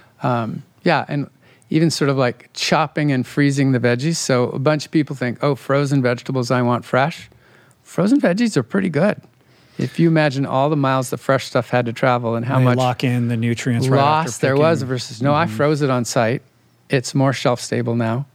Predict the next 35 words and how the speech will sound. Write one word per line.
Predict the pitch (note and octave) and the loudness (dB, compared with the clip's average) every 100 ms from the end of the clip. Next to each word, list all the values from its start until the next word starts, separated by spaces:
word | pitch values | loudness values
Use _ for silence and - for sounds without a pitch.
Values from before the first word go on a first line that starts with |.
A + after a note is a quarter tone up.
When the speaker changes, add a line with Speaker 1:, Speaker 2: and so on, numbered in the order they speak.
| - | -6
Speaker 1:
although | A#2+ | -2
you | A#2 A#2 | 0 0
do | A#2+ | -2
have | A2 | -2
to | - | -2
have | A#2+ B2 - - | -4 -4 -14 -10
refrigeration. | C3+ A#2+ B2+ B2 A2+ - A#2+ B2+ - - - - _ | -6 -4 -2 0 -2 -2 -4 -4 -8 -20 -20 -20 _
Yeah, | G#3 F#3+ | 0 2
I | C3 | 2
would, | D#3 E3+ - | 2 0 0
I | F3+ | 0
would | G#3 F#3 | 0 0
try | G#3 | 0
to | G3 | 0
take | F#3 F#3 E3+ | -2 -2 -2
advantage | C#3+ C#3 C#3 D3+ | 0 2 2 2
of | C#3+ | 0
some | - B2 | 0 -2
things | B2+ C3+ B2+ | 0 0 2
like | B2 A#2+ - - | 0 -2 -8 -10
that, | A#2+ B2 C#3 F#3 - - _ _ _ _ _ - | -2 0 2 0 -6 -20 _ _ _ _ _ -2
that | B2 - | -2 0
everyone | C3 C3 C#3 C#3 D3 D#3 | 0 2 2 4 2 0
could | - D#3 | 0 0
enjoy, | D#3 D3 D#3+ E3+ F3+ | 0 2 2 2 0
and | B2+ B2+ | -2 0
you'd | B2+ | 0
done | B2 B2+ A#2+ | 0 0 -2
sort | - B2+ | -2 0
of | B2 A#2 _ _ _ _ _ | -2 -4 _ _ _ _ _
partial | - C#3+ D3 - D3 | -2 0 0 -4 -6
prep | - - D3+ - _ _ _ _ _ - | -4 -2 -2 -4 _ _ _ _ _ -14
so | - C3 | -4 -2
that, | - | -2
'cause | - B2+ | -2 -4